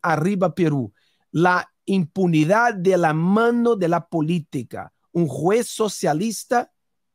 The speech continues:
entierra al caso Lava Jato en Brasil para salvar Lula." Uau! Então isso aqui, pessoal, que eu tô falando pra você, tá saindo no mundo todo.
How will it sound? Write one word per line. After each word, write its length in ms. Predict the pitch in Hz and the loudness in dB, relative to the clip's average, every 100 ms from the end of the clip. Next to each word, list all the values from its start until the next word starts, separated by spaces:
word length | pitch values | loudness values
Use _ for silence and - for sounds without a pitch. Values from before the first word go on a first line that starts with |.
| _ | _
entierra 800 | 202 185 147 196 220 247 240 240 | -2 -2 -2 -4 0 2 2 0
al 340 | 226 170 165 151 | 0 -2 -4 -4
caso 400 | - 226 220 214 | -2 -2 -2 -2
Lava 240 | 185 151 143 | -2 -2 -4
Jato 500 | 196 208 - 220 - _ _ _ - | -4 -4 -4 -4 -6 _ _ _ -4
en 220 | 196 196 | 0 2
Brasil 640 | 165 147 120 - 214 190 - _ - | 2 0 -2 -6 -4 -4 -8 _ -6
para 160 | 156 | -4
salvar 520 | 151 - 127 117 156 139 | -2 -2 -2 0 0 0
Lula." 560 | 110 123 139 113 90 _ _ _ _ 120 | -2 0 0 0 -6 _ _ _ _ -10
Uau! 1000 | 120 131 160 196 175 156 127 104 90 - _ - | -4 0 2 4 4 4 2 0 -4 -12 _ -6
Então 260 | 220 330 311 | -2 0 -2
isso 160 | - | -2
aqui, 260 | 196 - 254 | -4 -2 -4
pessoal, 380 | - 196 - 190 | 0 -2 0 0
que 60 | |
eu 60 | 180 | 0
tô 60 | 190 | -2
falando 180 | 220 | 0
pra 60 | 214 | 0
você, 280 | 208 196 202 | 0 0 0
tá 100 | 208 | -2
saindo 300 | - 208 208 | 0 0 2
no 80 | 202 | 2
mundo 240 | 196 202 | 2 0
todo. 420 | - 185 185 120 | 2 2 2 -4